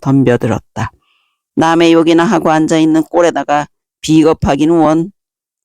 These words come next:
"나쁜 뜻으로 말한 게 아니오. 우리는 여기서 쉬면서 식사나 하러 온 것이니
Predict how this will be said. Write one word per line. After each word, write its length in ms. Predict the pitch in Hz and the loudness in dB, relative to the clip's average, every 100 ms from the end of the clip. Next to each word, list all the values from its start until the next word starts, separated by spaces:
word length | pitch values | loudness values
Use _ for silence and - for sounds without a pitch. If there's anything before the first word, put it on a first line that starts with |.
| _ _ - | _ _ -8
"나쁜 420 | 143 147 - 151 | -6 -4 0 0
뜻으로 480 | 151 151 143 143 135 | 0 0 0 2 0
말한 360 | 131 135 147 | 0 0 0
게 100 | 143 | 0
아니오. 800 | 147 120 131 151 135 139 143 117 - | 0 0 0 0 2 0 -2 -6 -4
우리는 380 | 139 151 160 | 0 2 2
여기서 320 | 151 131 143 147 | 2 0 -2 -2
쉬면서 500 | 160 165 151 - 151 | 0 0 0 -2 -2
식사나 460 | - - 175 165 | -2 0 2 2
하러 180 | 160 147 | 2 2
온 180 | 147 147 | 2 2
것이니 680 | 143 143 143 143 147 151 139 | 0 -2 -2 0 2 0 -2